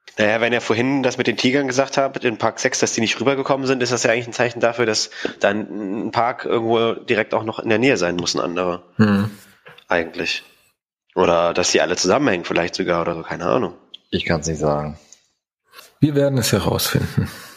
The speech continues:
Speaker 3: Yes.
Speaker 1: Ja, und ich, ich, ich bin total, also ich f-, find das ja, äh, eigentlich, ich freue mich natürlich von Woche zu Woche eine neue Folge zu gucken, aber ich find's echt immer doof, dann eine Woche warten zu
Speaker 2: Mhm.
Speaker 1: müssen. <laughs> Äh,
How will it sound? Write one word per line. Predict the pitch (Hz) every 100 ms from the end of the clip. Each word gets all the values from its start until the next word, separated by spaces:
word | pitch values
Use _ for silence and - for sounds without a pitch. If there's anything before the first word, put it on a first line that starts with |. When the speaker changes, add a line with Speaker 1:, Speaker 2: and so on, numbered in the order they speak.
| - _ _
Speaker 3:
Yes. | - 73 65 52 - - - - -
Speaker 1:
Ja, | 113 156 135
und | 101 98 101 107
ich, | 110 90
ich, | 110 104
ich | 113
bin | - 113
total, | 120 120 120 120 117 - - - - -
also | 110 113
ich | 117 -
f-, | - - - 107 -
find | - 123
das | 127 123
ja, | 120 117 - - -
äh, | - 135 - -
eigentlich, | 127 127 127
ich | -
freue | - 139 208
mich | 185
natürlich | 175 165 160 -
von | 131
Woche | 143 147
zu | 127
Woche | 135
eine | 131
neue | 123 113
Folge | 120 127 123
zu | -
gucken, | 107 113
aber | 101
ich | 95
find's | 104 98
echt | - -
immer | 101
doof, | 95 101 -
dann | 92 92 -
eine | 95 95
Woche | - 127
warten | 135 117 110
zu | 110
Speaker 2:
Mhm. | 143
Speaker 1:
müssen. | - - 247
<laughs> | - - - - - - - - - - - - - 117
Äh, | 113 113 107 104